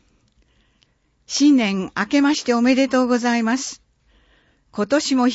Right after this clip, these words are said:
き続き、広報誌南区だよりをよろしくお願いいたします。さて、今年最初の南区だよりは、区にちなんだクイズを出題します。これであなたも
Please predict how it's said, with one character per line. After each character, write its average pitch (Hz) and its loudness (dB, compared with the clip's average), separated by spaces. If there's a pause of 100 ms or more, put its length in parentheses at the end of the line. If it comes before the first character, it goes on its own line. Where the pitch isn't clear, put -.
き 269 -2
続 233 -6
き、 208 -12 (440)
広 302 0
報 269 2
誌 175 -6
南 285 2
区 311 -2
だ 285 2
よ 254 0
り 165 -6
を 165 -6 (120)
よ 165 -8
ろ 226 -4
し - -8
く 285 -4
お 254 2
願 208 -2
い 175 -8
い 165 -12
た 175 -6
し - -12
ま 185 -10
す。 - -16 (1000)
さ 220 -6
て、 - -4 (560)
今 214 -4
年 277 -2
最 302 -2
初 294 -2
の 269 0
南 254 2
区 254 -4
だ 240 -2
よ 220 -2
り 170 -8
は、 175 -8 (640)
区 302 4
に 269 4
ち 208 -2
な 285 4
ん 285 4
だ 190 -4
ク 240 -2
イ 185 -4
ズ 151 -8
を 139 -6
出 - -12
題 151 -6
し - -12
ま 139 -10
す。 - -14 (1000)
こ 180 -4
れ 220 0
で 226 2
あ 202 -4
な 262 0
た 214 -4
も 190 -4